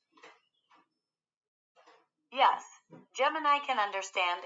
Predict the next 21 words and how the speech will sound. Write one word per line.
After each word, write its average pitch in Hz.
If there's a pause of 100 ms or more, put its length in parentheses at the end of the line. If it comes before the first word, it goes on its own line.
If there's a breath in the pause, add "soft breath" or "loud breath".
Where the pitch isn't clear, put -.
and 175
respond 160
appropriately, 156 (260)
even 285
if 285
they 247
make 208
grammar 180
or 175
pronunciation 165
errors. 131 (260)
It's 220
designed 240
to 294
be 285
helpful 160
for 156
learners 147
at 147
all 165
levels, -